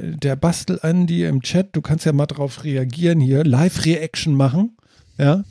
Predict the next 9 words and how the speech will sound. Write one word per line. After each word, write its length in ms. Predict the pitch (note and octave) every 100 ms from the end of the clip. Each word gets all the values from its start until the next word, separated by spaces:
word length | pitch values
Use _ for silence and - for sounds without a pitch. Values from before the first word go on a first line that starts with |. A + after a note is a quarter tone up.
| - - -
äh, 180 | D#3 C#3+
ob 180 | F3+ D#3+
ich 80 | D3+
da 100 | C3+
richtig 460 | D#3 D#3+ D#3 -
liege, 500 | B2 C3 C3 C#3+ E3
aber 280 | - C3+ D3+
ich 180 | C#3+ -
glaube, 680 | C#3 D3 F#3+ G3+ G3 G3